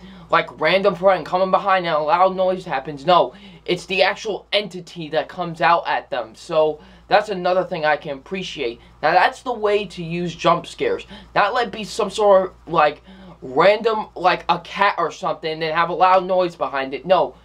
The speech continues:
actually have it be the actual entity. So, and I like that, and that was great. And like I said, the movie really builds tension and suspense of when something will actually happen. I can really appreciate that with the film.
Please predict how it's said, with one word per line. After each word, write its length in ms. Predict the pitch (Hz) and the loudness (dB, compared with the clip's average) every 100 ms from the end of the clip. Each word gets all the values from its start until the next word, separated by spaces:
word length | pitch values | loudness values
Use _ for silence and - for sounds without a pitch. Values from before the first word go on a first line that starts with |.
| _ _ | _ _
actually 300 | - 233 262 | -4 -4 -6
have 160 | 208 214 | -4 -4
it 100 | 175 | -4
be 120 | 196 | -8
the 160 | 185 175 | -4 0
actual 420 | 185 175 185 156 | -2 -2 -10 -6
entity. 640 | 175 170 143 127 123 101 - - - - | -6 -6 -12 -14 -14 -14 -16 -20 -20 -4
So, 400 | 185 170 170 - | 2 4 4 0
and 540 | 170 170 165 165 151 - - | -2 0 -2 -2 -6 -6 0
I 80 | 156 | 4
like 300 | 170 170 165 | 4 0 -2
that, 200 | 117 120 | -4 0
and 100 | 143 | -2
that 140 | 151 | -2
was 160 | 165 - | -6 -8
great. 540 | 160 160 135 131 - - - - - - - - - | -2 0 0 -6 -18 -20 -20 -20 -20 -20 -20 -14 -4
And 280 | 165 165 | 0 2
like 200 | 156 180 | 2 2
I 60 | 180 | 0
said, 220 | 160 127 | -6 -10
the 60 | 120 | -6
movie 260 | 139 170 | -4 -4
really 360 | 147 131 151 147 | -2 0 0 0
builds 360 | 131 143 135 - | 0 -2 -2 -10
tension 560 | - 135 131 123 95 - - | -8 -8 -6 -8 -10 -14 -16
and 120 | 123 - | -14 -10
suspense 640 | 123 - - 151 123 - | -8 -8 2 2 2 -6
of 120 | 120 | -12
when 500 | 120 135 147 147 - - - | -4 -2 0 -4 -12 -20 -20
something 440 | - 165 147 156 135 | -4 -2 -2 -2 -2
will 160 | 127 | -2
actually 440 | 139 139 - 135 127 | -2 -2 -6 -12 -4
happen. 420 | 131 131 113 98 | -2 -2 -4 -4
I 220 | 120 123 | -2 -2
can 260 | - - 131 | -6 -12 -4
really 220 | 143 143 | -2 -2
appreciate 540 | - 151 143 135 127 - | -4 -10 -8 -10 -6 -2
that 180 | - | -2
with 160 | 123 - | -4 -12
the 60 | - | -16
film. 560 | - 151 123 117 131 | 0 2 2 -2 -10